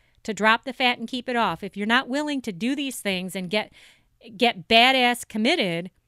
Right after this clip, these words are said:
then you haven't made the firm decision and things aren't going to change until you decide to do that. And by the way, you cannot get out of making a decision.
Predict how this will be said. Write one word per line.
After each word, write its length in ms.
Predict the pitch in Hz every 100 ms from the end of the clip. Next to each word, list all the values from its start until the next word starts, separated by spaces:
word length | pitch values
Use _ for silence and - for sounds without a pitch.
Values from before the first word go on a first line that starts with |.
| _ _ _ _ _ _ _ _ -
then 300 | 240 226 220
you 220 | 208 226
haven't 340 | 220 285 349
made 260 | 269 254 214
the 280 | 208 190 185
firm 280 | - 220 202
decision 640 | 175 - 180 208 226 330 - _ _ _ _ _
and 400 | 240 233 233 226
things 280 | 262 294 294
aren't 220 | 302 302
going 200 | 269 277
to 80 | 269
change 380 | - 214 226 240
until 340 | 233 - 214
you 140 | 220
decide 440 | 233 254 190 175 190
to 80 | 240
do 160 | 330
that. 300 | 311 165 - - _ - - _
And 380 | - 226 220 220 - _
by 240 | 190 285 403
the 80 | 311
way, 400 | 208 175 196 - _
you 140 | 220 330
cannot 560 | - 330 262 294 330
get 180 | 302 269 -
out 300 | 226 254 285
of 240 | 220 196
making 400 | 196 226 240 247
a 180 | 240 214
decision. 800 | 196 202 - 247 226 170 151